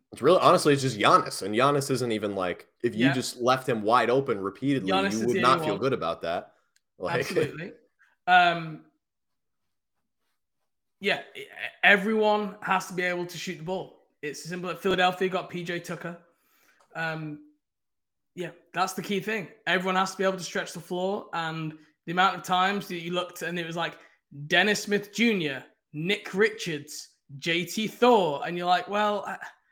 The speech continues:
Speaker 2: like, these, you know, we've got three guys who can't shoot on the floor right now. How, how is it, how, no surprise our offense is terrible."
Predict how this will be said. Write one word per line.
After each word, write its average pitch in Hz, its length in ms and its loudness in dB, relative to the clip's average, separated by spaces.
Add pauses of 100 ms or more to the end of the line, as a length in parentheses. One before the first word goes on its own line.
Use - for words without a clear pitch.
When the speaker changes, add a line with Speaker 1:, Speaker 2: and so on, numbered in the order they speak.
(380)
Speaker 2:
like, 185 300 -4
these, 233 320 -2
you 202 140 -2
know, 196 100 0
we've 202 100 0
got 190 140 -2
three 240 260 0
guys 220 400 4
who 185 60 -8
can't 180 320 -4
shoot 247 480 -4
on 180 140 -6
the 175 80 -6
floor 220 320 0
right 123 180 -2
now. 135 220 -4
How, 208 280 -2
how 226 220 2
is 240 140 -2
it, 220 140 2
how, 233 360 0
no 233 200 -2
surprise 226 600 0
our 170 140 -2
offense 156 400 -8
is 147 80 -12
terrible." 139 500 -6